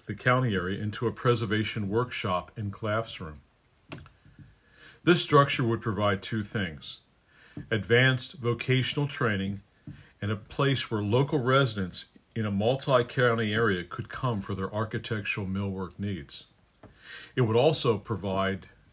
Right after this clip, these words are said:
the information, uh, the historical information needed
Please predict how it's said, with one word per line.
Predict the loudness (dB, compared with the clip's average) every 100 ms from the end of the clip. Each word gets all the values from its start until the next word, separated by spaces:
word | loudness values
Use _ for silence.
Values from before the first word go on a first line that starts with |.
| -12
the | -10 -10 -16 -20 -20 -20 _
information, | -2 0 2 4 4 2 -2 -2
uh, | -4 -8 -10 -10
the | -4
historical | -4 4 8 8 8
information | 0 0 -2 -2 -2 -4 -2
needed | 0 0 -2 -8